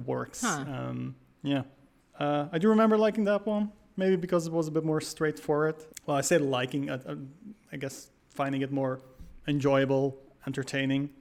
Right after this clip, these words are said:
Speaker 1: than having an appreciation <laughs> for the, for the things that he does normally.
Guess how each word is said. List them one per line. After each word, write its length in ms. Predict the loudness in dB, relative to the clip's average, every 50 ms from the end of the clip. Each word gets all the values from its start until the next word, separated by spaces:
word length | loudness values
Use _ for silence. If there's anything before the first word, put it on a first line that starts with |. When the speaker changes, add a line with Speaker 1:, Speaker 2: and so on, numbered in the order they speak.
| -20 -20 _ _ _ -20 -20 -20 _ _
Speaker 1:
than 360 | -6 -4 -4 -4 -4 -4 -6 -6
having 240 | -6 -4 -2 -2 0
an 80 | -2 -2
appreciation 840 | -4 -6 -6 -6 -4 -4 -4 -4 -4 -4 -4 -4 -4 -4 -4 -4 -4 -2
<laughs> 480 | -2 -2 -2 -6 -12 -16 -14 -14 -12
for 160 | -6 -4 -2 0
the, 220 | 0 0 0 -2
for 160 | -2 -4 -4
the 80 | -4 -4
things 280 | -4 -2 -2 -2 -2
that 120 | -2 -4 -4
he 80 | -2
does 240 | 0 0 -2 0 0
normally. 440 | -2 -2 0 0 0 0 0 -2